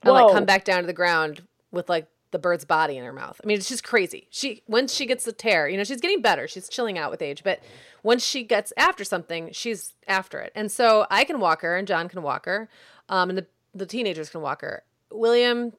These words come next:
Speaker 1: can now walk her. The other two I would not let. So when we
Speaker 2: Right.
Speaker 1: first got her, it was gonna be Jacob's job, and he was only, like, eleven at the time. It was gonna be his job to walk her, and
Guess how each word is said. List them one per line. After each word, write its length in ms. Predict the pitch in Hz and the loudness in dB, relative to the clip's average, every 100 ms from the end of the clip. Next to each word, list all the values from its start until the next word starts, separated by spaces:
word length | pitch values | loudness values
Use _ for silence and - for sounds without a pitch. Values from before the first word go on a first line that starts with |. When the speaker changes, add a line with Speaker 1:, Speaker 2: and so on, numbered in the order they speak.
| _ _ _ - | _ _ _ -8
Speaker 1:
can 200 | 226 202 | -4 0
now 200 | 190 180 | 2 2
walk 260 | 156 135 | 2 -2
her. 320 | - 151 160 _ _ | -2 -8 -8 _ _
The 100 | - | -2
other 200 | 214 214 | 0 0
two 160 | 208 214 | 0 0
I 60 | 180 | 0
would 140 | 170 | 0
not 180 | 156 - | -6 -6
let. 240 | 135 - | -6 -6
So 160 | - 233 | 2 4
when 140 | 214 208 | 6 6
we 60 | |
Speaker 2:
Right. 120 | 170 | 6
Speaker 1:
first 160 | 196 - | 6 2
got 260 | 277 359 220 | 4 6 6
her, 240 | 165 170 - - _ - | 2 0 -4 -20 _ -4
it 100 | 202 | -2
was 140 | 175 | 2
gonna 160 | 202 185 | 0 0
be 80 | |
Jacob's 380 | 170 202 208 180 | -2 -2 -2 -4
job, 260 | 175 156 151 | 0 0 0
and 80 | 175 | -4
he 80 | |
was 140 | 185 170 | -8 -4
only, 140 | 160 | -4
like, 120 | 151 139 | -4 -4
eleven 320 | 151 160 156 | -4 -4 -4
at 60 | |
the 100 | 95 | -10
time. 340 | 165 143 135 - | -10 -8 -8 -8
It 80 | 190 | -8
was 140 | 180 | -6
gonna 160 | 202 190 | -4 -4
be 100 | 175 | -4
his 200 | 190 185 | -6 -6
job 280 | 190 160 151 | -2 -2 -2
to 80 | |
walk 280 | 170 220 269 | 0 0 0
her, 280 | - 156 147 - | -2 0 -2 -4
and 380 | 165 160 160 | -6 -6 -10